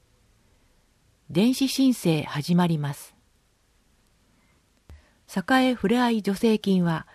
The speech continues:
区民同士の支え合い活動による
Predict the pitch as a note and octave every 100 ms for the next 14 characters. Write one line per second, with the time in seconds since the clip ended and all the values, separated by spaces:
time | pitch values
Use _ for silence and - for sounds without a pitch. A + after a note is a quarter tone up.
0 | _ _ _ G#3+ A3+ C#4+ C4+ C4+ C4 -
1 | D#3 C3+ - _ _ - F#3 C4 C4+ C4+
2 | A3+ A#3+ A3+ B3 G#3 E3+ E3 D3 C#3+ C#3
3 | C#3+